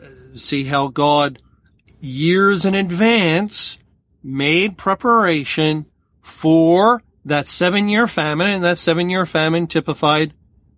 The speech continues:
the actual Great Tribulation that came at the end of the world. And, and, and again, the preparation out in the world, and, and the, the world knew nothing about that. The world,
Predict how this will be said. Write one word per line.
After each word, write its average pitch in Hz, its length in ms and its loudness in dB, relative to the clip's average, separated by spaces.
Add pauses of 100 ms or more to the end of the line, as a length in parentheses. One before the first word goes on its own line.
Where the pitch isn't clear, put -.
the 143 440 0
actual 160 500 -2
Great 151 320 0
Tribulation 143 800 -2 (480)
that 139 200 -4
came 139 440 -2 (360)
at 135 160 -6
the 139 160 -2
end 127 180 -2
of 139 160 -4
the 170 100 2
world. 220 380 2 (380)
And, 139 560 -6 (120)
and, 135 240 -10
and 135 160 -8
again, 151 520 -2 (220)
the 127 480 -8 (220)
preparation 185 1040 0 (720)
out 233 380 0
in 214 220 2
the 170 80 2
world, 139 420 -2
and, 165 260 -2
and 175 240 0
the, 175 100 -2 (160)
the 202 140 -2
world 208 540 0
knew 156 240 0
nothing 143 400 -6
about 127 300 -8
that. 175 240 -2
The 165 100 -4
world, 170 460 0